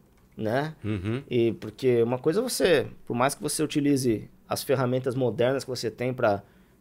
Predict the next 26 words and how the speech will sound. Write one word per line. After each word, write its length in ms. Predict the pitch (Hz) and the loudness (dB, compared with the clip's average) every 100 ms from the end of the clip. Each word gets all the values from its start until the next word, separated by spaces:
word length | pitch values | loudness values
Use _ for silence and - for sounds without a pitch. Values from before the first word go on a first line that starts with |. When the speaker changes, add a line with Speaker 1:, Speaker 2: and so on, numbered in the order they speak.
| - | 2
Speaker 1:
pra 100 | 131 | 4
ouvir 280 | 127 120 139 | 6 4 0
com 160 | 143 | -2
fidelidade 720 | 131 143 127 127 117 127 131 123 | -2 2 4 4 6 6 6 2
aquilo 180 | 131 | -4
que 80 | 117 | -6
você 160 | 120 - | -8 -8
tá 100 | 107 | -6
escrevendo, 640 | 117 - 117 131 196 202 - - _ _ _ _ _ | -4 0 2 4 4 2 -2 -14 _ _ _ _ _
a 80 | - | 6
hora 120 | 131 | 6
que 80 | 139 | 6
você 220 | 156 151 | 2 2
senta 340 | 165 - 165 156 | 0 2 2 4
ali 140 | 143 | 6
na 80 | 143 | 6
orquestra, 520 | 127 127 117 123 196 202 - | 2 0 -2 -2 -8 -10 -8
o 120 | 160 | -2
negócio 360 | 147 131 139 156 | 0 2 0 2
ganha 280 | 139 165 | 4 4
vida, 340 | 156 131 117 104 | 2 0 0 -2
né? 200 | 113 127 - 110 - | -6 -12 -8 -8 -6
É, 60 | 123 | 8
é 40 | |
orgânico, 720 | 127 151 123 135 127 113 - 104 | 10 10 8 4 6 2 -4 -8
né? 160 | 123 | -8